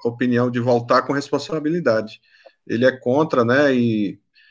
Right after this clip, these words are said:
ah, eu vi uma pesquisa agora que setenta e cinco por cento dos pais não têm, é, a vontade de liberar seus filhos para as escolas, né?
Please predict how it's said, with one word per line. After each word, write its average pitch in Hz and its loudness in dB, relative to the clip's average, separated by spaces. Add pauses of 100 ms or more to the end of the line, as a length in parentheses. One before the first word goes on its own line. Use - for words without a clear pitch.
(340)
ah, 104 2
eu 123 0
vi 123 0
uma 143 4
pesquisa 135 0
agora 131 6
que 123 0 (360)
setenta 131 2
e 156 2
cinco 156 -4
por 123 -6
cento 160 0
dos 123 -4
pais 147 0
não 139 -2
têm, 160 0 (600)
é, 120 4
a 117 6
vontade 131 2
de 143 -6 (480)
liberar 135 4
seus 151 -4
filhos 151 -4
para 147 0
as 156 -4
escolas, 117 -2
né? 156 -4